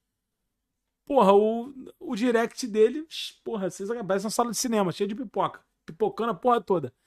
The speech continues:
Cheio de mensagem. Cara, eu tô aí estimando aí que ele deve ter recebido na base, na base de uns cento e setenta direct. Cara, uma movimentação. Porque, porra, isso aqui, caralho, sem sacanagem.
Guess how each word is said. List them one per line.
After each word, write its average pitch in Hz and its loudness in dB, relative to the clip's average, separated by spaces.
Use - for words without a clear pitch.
Cheio 294 6
de 302 4
mensagem. 220 0
Cara, 277 4
eu 202 2
tô 233 -2
aí 226 2
estimando 202 -4
aí 185 4
que 196 -2
ele 202 0
deve 196 0
ter 208 2
recebido 190 2
na 196 8
base, 196 10
na 190 8
base 175 8
de 143 0
uns 190 6
cento 185 4
e 156 -4
setenta 165 4
direct. 123 -10
Cara, 170 0
uma 160 2
movimentação. 165 0
Porque, 330 -6
porra, 247 8
isso 185 4
aqui, 254 0
caralho, 185 0
sem - -8
sacanagem. 151 -2